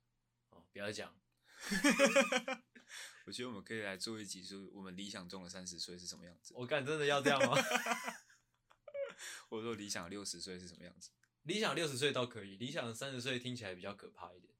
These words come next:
Speaker 2: 为什么？
Speaker 1: 因为六十岁，啊，六十岁给我一种感觉是好或坏都，就你已经六十岁了，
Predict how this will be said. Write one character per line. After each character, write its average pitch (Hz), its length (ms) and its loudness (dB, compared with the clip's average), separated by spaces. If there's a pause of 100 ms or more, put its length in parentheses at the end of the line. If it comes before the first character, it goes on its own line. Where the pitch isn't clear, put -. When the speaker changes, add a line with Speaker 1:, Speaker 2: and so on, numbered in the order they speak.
Speaker 2:
为 104 120 -12
什 101 100 -10
么？ - 180 -12 (600)
Speaker 1:
因 190 80 -6
为 208 60 -2
六 208 160 2
十 170 140 -2
岁， 160 600 4 (220)
啊， 120 120 0
六 175 140 2
十 170 100 2
岁 170 300 0 (400)
给 135 140 2
我 135 100 2
一 127 40 0
种 127 120 -2
感 98 120 -2
觉 98 120 -10
是 107 440 -6 (500)
好 95 260 -6
或 117 120 -2
坏 110 280 0
都， 101 160 -10
就 101 220 -16
你 104 180 -16
已 95 40 -16
经 95 120 -12
六 98 100 -12
十 92 140 -18
岁 95 220 -12
了， - 60 -20